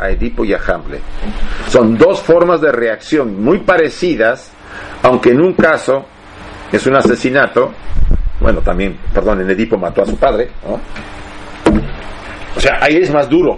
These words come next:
porque él lo mató. En el caso del otro es el tío el que lo mata.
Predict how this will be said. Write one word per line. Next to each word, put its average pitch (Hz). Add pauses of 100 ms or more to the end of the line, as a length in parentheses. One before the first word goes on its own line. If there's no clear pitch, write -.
porque 127
él 165
lo 214
mató. 180 (1800)
En 123
el 120
caso 170
del 170
otro 165
es -
el 135
tío 147
el 196
que 196
lo 151
mata. 185